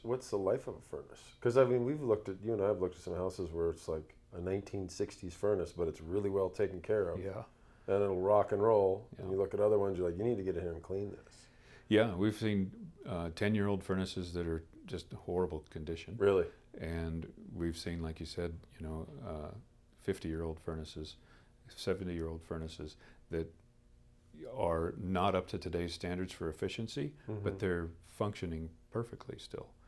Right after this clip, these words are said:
Speaker 2: because they've been maintained. You know, uh, so the lifespan of a furnace, they say, is about twenty-five years.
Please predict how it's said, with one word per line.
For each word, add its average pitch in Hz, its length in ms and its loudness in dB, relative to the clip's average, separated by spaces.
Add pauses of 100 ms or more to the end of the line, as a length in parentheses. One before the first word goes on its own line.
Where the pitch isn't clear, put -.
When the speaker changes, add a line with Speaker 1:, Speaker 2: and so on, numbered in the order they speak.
(160)
Speaker 2:
because 95 340 0
they've 85 220 0
been 82 160 -4
maintained. - 540 -12 (720)
You - 100 -10
know, - 720 -10
uh, 82 280 -4 (680)
so 98 280 0
the 92 100 0
lifespan 95 580 2
of 87 80 -6
a 82 60 -10
furnace, 92 380 -6
they 95 100 -6
say, 87 200 -8
is 82 180 -4
about - 280 -10
twenty-five 80 460 -10
years. - 300 -14